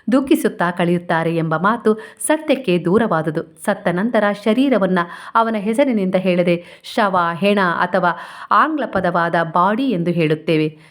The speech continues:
ಸತ್ತವರ ನೆನಪು ಮಾಸದೆ ಹೋದರೂ ದಿನ ಕಳೆದಂತೆ ಮನಸ್ಸು ಚೇತರಿಸಿಕೊಳ್ಳುತ್ತದೆ. ಎಂದಿನಂತೆ ಲೌಕಿಕ ಜೀವನದಲ್ಲಿ ನಾವು ನಮ್ಮ ಸಮಯವನ್ನ ಕಳಿತೀವಿ.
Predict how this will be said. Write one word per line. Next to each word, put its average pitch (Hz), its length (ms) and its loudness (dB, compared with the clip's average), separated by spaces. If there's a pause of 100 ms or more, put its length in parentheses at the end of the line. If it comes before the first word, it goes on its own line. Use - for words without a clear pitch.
(140)
ಸತ್ತವರ 190 500 -2
ನೆನಪು 170 460 0
ಮಾಸದೆ 175 500 2
ಹೋದರೂ 220 460 2 (340)
ದಿನ 254 180 6
ಕಳೆದಂತೆ 240 520 2
ಮನಸ್ಸು 190 360 2
ಚೇತರಿಸಿಕೊಳ್ಳುತ್ತದೆ. 170 960 0
ಎಂದಿನಂತೆ 208 680 2 (240)
ಲೌಕಿಕ 254 420 2
ಜೀವನದಲ್ಲಿ 190 580 2
ನಾವು 170 320 0
ನಮ್ಮ 170 260 0
ಸಮಯವನ್ನ 202 520 0
ಕಳಿತೀವಿ. 160 580 -2